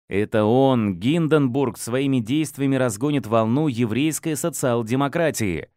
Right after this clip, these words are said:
которая осенью тысяча девятьсот восемнадцатого года накроет Германию революцией. Несмотря на все усилия нового командования, положение немецкой армии и её союзников на всех фронтах к концу тысяча девятьсот шестнадцатого года было критическим.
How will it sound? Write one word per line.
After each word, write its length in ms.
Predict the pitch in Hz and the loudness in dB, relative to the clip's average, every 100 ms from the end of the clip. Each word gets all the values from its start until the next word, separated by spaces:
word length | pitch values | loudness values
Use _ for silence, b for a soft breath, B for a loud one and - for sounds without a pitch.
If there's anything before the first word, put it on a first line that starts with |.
| _ _ | _ _
которая 420 | - 139 190 180 156 | -2 0 2 2 2
осенью 680 | - 170 170 160 147 147 | 0 -2 0 0 0 0
тысяча 520 | 127 - 160 175 160 143 | -2 -4 -4 -2 -2 0
девятьсот 460 | 135 135 131 143 | 0 0 0 -2
восемнадцатого 720 | 117 117 120 117 110 92 95 | -2 -2 0 0 -2 -2 -2
года 420 | 87 120 156 151 139 | 0 0 2 2 2
накроет 640 | 107 95 - 120 165 143 | 0 0 2 2 2 2
Германию 560 | 131 151 139 117 107 101 | 2 2 2 2 2 2
революцией. 840 | 95 92 92 82 98 82 64 - _ _ _ _ _ - | 2 2 0 -2 -4 -6 -8 -20 _ _ _ _ _ -2
Несмотря 460 | 110 127 139 147 185 | 0 0 0 0 -2
на 100 | 170 | -2
все 200 | - 175 | 0 0
усилия 460 | 151 180 165 156 | 0 -2 0 2
нового 440 | 131 135 139 127 117 | 2 2 2 2 0
командования, 880 | 113 110 139 160 120 104 95 90 82 | 0 0 0 -2 -2 0 2 2 0
положение 520 | 110 139 127 190 175 | 0 0 0 0 0
немецкой 420 | 160 156 143 - | 0 -2 -2 -2
армии 360 | 143 156 147 131 | 0 0 0 0
и 120 | 120 | 0
её 260 | 117 117 | 0 0
союзников 800 | 107 101 107 165 151 147 151 120 | 0 -2 0 -2 -2 -2 -2 -2
на 180 | 104 101 | -2 -2
всех 280 | - 165 - | -2 -6 -2
фронтах 600 | 117 110 98 160 160 - _ - | -2 0 0 0 -2 -8 _ -4
к 220 | 139 131 | 0 0
концу 460 | 123 131 123 180 180 | 0 -2 -2 -2 -2
тысяча 500 | - 175 175 156 147 | -2 -4 -4 -4 -2
девятьсот 420 | 127 127 151 135 | -2 -2 -2 -2
шестнадцатого 680 | 143 120 123 113 95 90 87 | -4 -2 -2 -2 -2 -2 -2
года 340 | 98 156 160 | 0 0 0
было 360 | 107 101 98 92 | 0 0 0 0
критическим. 880 | 113 123 139 175 123 - 95 71 | -4 -4 -6 -6 -6 -6 -6 -8